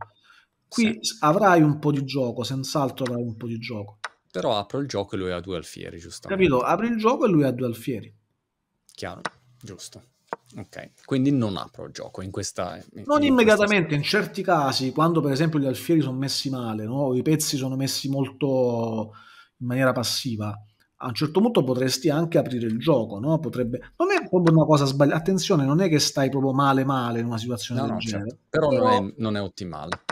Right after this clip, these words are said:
Speaker 1: Non è ottimale, no.
Speaker 2: Ok, quindi considerando che devo tenere chiuso il gioco, beh, a questo punto io, ehm, faccio quello che dicevamo prima, inizio, vado cavallo A cinque.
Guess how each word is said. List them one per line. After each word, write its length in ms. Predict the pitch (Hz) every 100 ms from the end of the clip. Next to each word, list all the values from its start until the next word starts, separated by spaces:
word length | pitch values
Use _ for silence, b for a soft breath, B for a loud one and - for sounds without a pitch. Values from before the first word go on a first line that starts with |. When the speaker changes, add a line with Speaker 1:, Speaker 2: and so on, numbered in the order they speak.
| -
Speaker 1:
Non 240 | 190 220 226
è 100 | 202
ottimale, 760 | 165 160 160 131 101 92 101 170
no. 240 | 151 -
Speaker 2:
Ok, 300 | 101 - - - _ _ _
quindi 240 | - 95
considerando 500 | - 117 - 120 147
che 80 | 127
devo 220 | 110 101
tenere 340 | - 101 98 92
chiuso 440 | - 110 98 92
il 100 | 87
gioco, 520 | 80 82 76 107 123 - b b b b _
beh, 140 | 262
a 120 | - 127
questo 260 | 196 240
punto 360 | 214 294 294 101
io, 360 | 123 185 -
ehm, 440 | 85 90 98 92 -
faccio 380 | - 117 - 143
quello 160 | 92
che 80 | 92
dicevamo 360 | 90 90 90 85
prima, 340 | 120 - -
inizio, 600 | - 110 95 - 156 156 - -
vado 600 | 123 87 85 87 87 104 - _
cavallo 640 | - 101 98 98 98 92 92
A 120 | 110
cinque. 640 | - 135 123 131 - 156